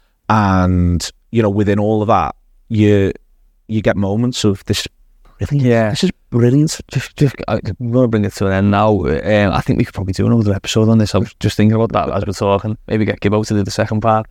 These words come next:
Speaker 2: Um, the, the, the change in football media, I think you guys have been, if not drivers of it,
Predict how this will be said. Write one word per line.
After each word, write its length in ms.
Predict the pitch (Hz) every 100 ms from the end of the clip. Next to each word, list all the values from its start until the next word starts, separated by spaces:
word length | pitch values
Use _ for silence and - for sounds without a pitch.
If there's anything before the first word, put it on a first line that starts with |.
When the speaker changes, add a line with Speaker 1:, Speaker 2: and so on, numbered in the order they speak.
| - - _ -
Speaker 2:
Um, 560 | 135 131 127 127 123 - _ _ - - - _ _ - - _ - - - - _ -
the, 100 | 127 - -
the, 180 | 160 135
the 100 | -
change 480 | - - 151 156 160
in 100 | 147
football 320 | - 131 139
media, 440 | 123 107 101 107 110 _ - _ - - - _ -
I 80 |
think 200 | 101 117
you 100 | 107
guys 320 | 104 101 101 98
have 120 | 95
been, 240 | 101 98 - - - - - -
if 160 | 104 -
not 380 | 123 143 123 - _ _ _ _ _
drivers 420 | 131 120 131 135
of 140 | 139 139
it, 180 | 123